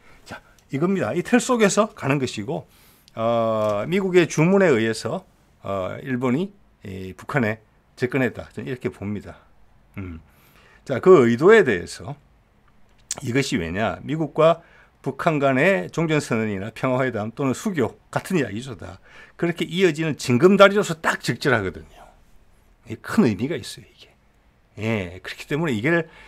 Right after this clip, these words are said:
미국과 협의 없이 이걸 했다? 절대. 지금 기시다 지지율이 좀 이따 보여드리겠습니다만은 십칠 퍼센트예요. 전 세계 이십이 개국 중에 최하위예요. 역대급 지지율이에요. 그리고, 어, 그가 속한 계파가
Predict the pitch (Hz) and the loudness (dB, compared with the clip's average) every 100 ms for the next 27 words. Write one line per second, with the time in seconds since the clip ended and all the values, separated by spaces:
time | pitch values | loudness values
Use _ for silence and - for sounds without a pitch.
0 | - 120 170 180 156 - 170 143 - 165 | -10 -2 2 2 0 -2 4 6 4 2
1 | 185 113 - 143 139 143 156 - 110 117 | 2 2 0 -2 -2 -4 -6 -6 -4 -2
2 | 151 151 110 - - _ _ _ - 127 | -2 -2 -6 -8 -20 _ _ _ -8 -6
3 | 123 - 165 - 117 113 135 104 123 120 | -6 -2 -2 -2 -6 -4 -6 -4 -6 -4
4 | 117 101 101 107 104 - 98 82 85 87 | -4 -2 -4 -4 -6 -8 -10 -10 -12 -12
5 | 127 101 - - - - - 214 190 127 | -10 -10 -12 -16 -12 -10 -6 -4 -2 -4
6 | - 85 - - 143 170 139 107 120 165 | -6 -12 -12 -6 -4 -2 -4 -4 -4 -4
7 | 131 156 143 123 127 90 - - 196 139 | -2 -2 -4 -6 -8 -8 -6 -4 -2 -4
8 | 170 139 90 95 _ _ _ - - 143 | -4 -8 -12 -20 _ _ _ -20 -6 -4
9 | - 196 202 196 - - - 107 107 104 | 0 0 2 -2 -2 -14 -10 -6 -6 -8
10 | 85 85 _ _ _ _ _ _ _ _ | -14 -18 _ _ _ _ _ _ _ _
11 | _ _ - 160 165 175 180 175 131 127 | _ _ -4 -2 2 2 2 0 -2 -2
12 | 117 165 151 135 160 135 107 - 135 120 | -2 -2 -2 -2 -2 -2 -6 -6 -8 -6
13 | 123 | -8